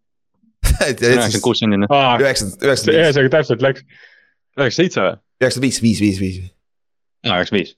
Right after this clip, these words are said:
Speaker 1: Üheksakümmend viis, jah. Jaa, kakskümmend seitse, jah. Täiesti
Speaker 2: Vana mees.
Speaker 1: tuksis.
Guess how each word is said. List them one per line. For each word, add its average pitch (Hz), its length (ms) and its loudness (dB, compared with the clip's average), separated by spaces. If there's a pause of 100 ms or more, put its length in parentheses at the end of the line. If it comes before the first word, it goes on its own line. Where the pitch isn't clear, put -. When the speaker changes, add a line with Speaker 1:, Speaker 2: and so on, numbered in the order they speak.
Speaker 1:
Üheksakümmend 101 280 0
viis, 87 120 -2
jah. 90 80 -6 (1040)
Jaa, 104 160 2 (480)
kakskümmend 117 300 0
seitse, 101 240 0
jah. 120 100 0 (400)
Täiesti 117 240 0
Speaker 2:
Vana 92 80 -4
mees. 107 80 0
Speaker 1:
tuksis. 92 280 -2